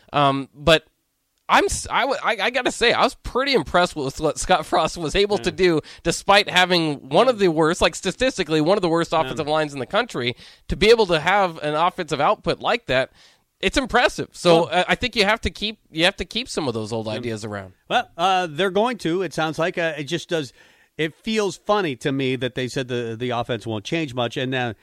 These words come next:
Speaker 2: the ingredients to the new offense feel like they have to change, uh, based on Mark Whipple's reputation and what Mickey Joseph has done in the past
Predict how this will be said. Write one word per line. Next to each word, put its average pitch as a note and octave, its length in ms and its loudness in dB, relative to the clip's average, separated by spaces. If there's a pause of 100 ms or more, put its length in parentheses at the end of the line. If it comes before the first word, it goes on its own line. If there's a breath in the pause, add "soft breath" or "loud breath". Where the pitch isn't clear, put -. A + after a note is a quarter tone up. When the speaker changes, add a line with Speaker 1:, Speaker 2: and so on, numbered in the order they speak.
(280 soft breath)
Speaker 2:
the C3 160 -4
ingredients D3 640 -4
to C#3+ 100 -4
the A#2+ 140 -4
new B2 160 0
offense A2+ 580 -4 (160 soft breath)
feel F#3 300 -2
like C3+ 260 -2
they C#3 140 -2
have D3 240 -8
to C3 100 -10
change, - 500 -12 (120)
uh, G#2+ 260 -4
based B2 400 -8
on A2+ 240 -8 (260 soft breath)
Mark B2+ 300 -2
Whipple's C3+ 400 -4
reputation B2 680 -4
and A#2 200 -8
what A#2 240 -6
Mickey C3 300 -8
Joseph D3+ 440 -4
has B2 120 -8
done B2 220 -4
in A#2 80 -8
the A#2+ 40 -8
past A2+ 380 -4